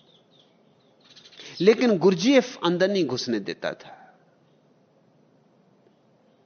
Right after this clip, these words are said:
क्योंकि उसने पाया कि व्यर्थ की बाधा खड़ी होती, व्यर्थ समय खराब करते। मगर एक अखबार वाला पीछे पड़ा रहा, बरसों पीछे पड़ा रहा, तीन साल कोशिश करता रहा, तो गुरजीएफ ने कहा, "अच्छा भाई,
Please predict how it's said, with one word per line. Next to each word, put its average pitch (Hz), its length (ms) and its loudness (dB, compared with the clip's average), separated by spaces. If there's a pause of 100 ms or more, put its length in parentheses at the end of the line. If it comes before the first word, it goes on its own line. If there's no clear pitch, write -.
(200)
क्योंकि 247 200 -4
उसने 233 220 -2
पाया 190 380 0
कि 175 160 -6
व्यर्थ 202 380 -4
की 156 140 -4
बाधा 120 320 -2
खड़ी 120 220 -8
होती, 143 320 -4
व्यर्थ 180 220 -4
समय 135 260 -4
खराब 101 420 -6
करते। - 340 -12 (2000)
मगर 247 320 4
एक 294 360 0
अखबार 220 420 2
वाला 220 280 2
पीछे 214 420 -4
पड़ा 147 340 -2
रहा, 117 180 -4
बरसों 202 500 0
पीछे 170 300 -6
पड़ा 143 280 0
रहा, 143 120 0
तीन 240 460 0
साल 175 340 -2
कोशिश 151 400 -4
करता 147 340 -2
रहा, 156 120 0
तो 156 140 -6
गुरजीएफ 143 420 -4
ने 147 120 0
कहा, 113 120 -2
"अच्छा 117 280 -8
भाई, 101 240 -8